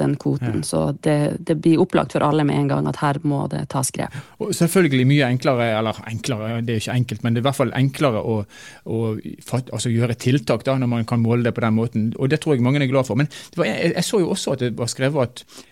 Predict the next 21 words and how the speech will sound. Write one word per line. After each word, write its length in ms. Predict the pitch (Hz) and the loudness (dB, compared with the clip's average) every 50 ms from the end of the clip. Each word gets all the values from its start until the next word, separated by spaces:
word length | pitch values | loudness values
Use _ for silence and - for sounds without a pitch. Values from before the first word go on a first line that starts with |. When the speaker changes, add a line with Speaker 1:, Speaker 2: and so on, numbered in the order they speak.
| _ _ - | _ _ -6
Speaker 2:
eh, 220 | - 113 117 117 - | -2 0 0 0 0
altså 240 | - 123 117 123 127 | -2 -2 -2 0 0
vi 80 | 127 | 0
slipper 320 | 123 139 131 - 131 135 135 | 0 0 -2 0 2 0 0
ut 100 | 135 - | -2 -4
førti 680 | - - - - - 147 - - - _ _ - 107 - | -14 -14 -12 -4 -4 -4 -4 -4 -16 _ _ -8 -8 -6
to-, 220 | - 131 127 - | -4 -4 -4 -2
eh, 140 | 117 113 110 113 | 0 0 0 0
gigatonn 400 | 127 117 117 110 - 113 107 107 | 0 0 0 0 -2 -2 -4 -4
per 160 | - 107 - | -4 -4 -2
år, 160 | 123 113 117 | -2 -2 -2
og 160 | - 113 113 | -2 -6 -6
så 80 | 131 127 | -6 -8
s-, 480 | - - - - - - - - 123 | -8 -8 -8 -8 -8 -10 -8 -8 -8
slo 160 | - 143 135 135 | -4 -2 -2 -2
man 80 | 131 | 0
fast 240 | - 160 139 - - | 0 -2 -2 -2 -2
at 160 | 113 98 - | -4 -4 -2
under 160 | 123 120 113 | -2 -2 0
pandemien 560 | - 135 127 123 131 147 151 131 104 95 98 - _ _ - - - _ _ - | 0 2 2 2 4 4 2 2 2 0 -2 -6 _ _ -20 -20 -20 _ _ -6
så 140 | - 139 127 | 0 2 2